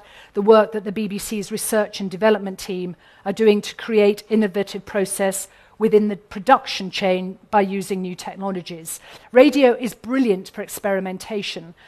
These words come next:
because it is, relative to other forms of media, cheap. It's not a cheap medium, but it's cheaper than, say, television. So it gives us lots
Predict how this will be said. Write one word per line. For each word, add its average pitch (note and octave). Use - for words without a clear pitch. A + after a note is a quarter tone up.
because A3
it A3
is, A3
relative A3+
to -
other A3
forms F3+
of F3+
media, F#3
cheap. -
It's G#3+
not C4
a -
cheap F#3
medium, F#3
but G3+
it's -
cheaper G#3
than, F#3
say, F3+
television. F3
So -
it G#3
gives A3
us A3
lots A3+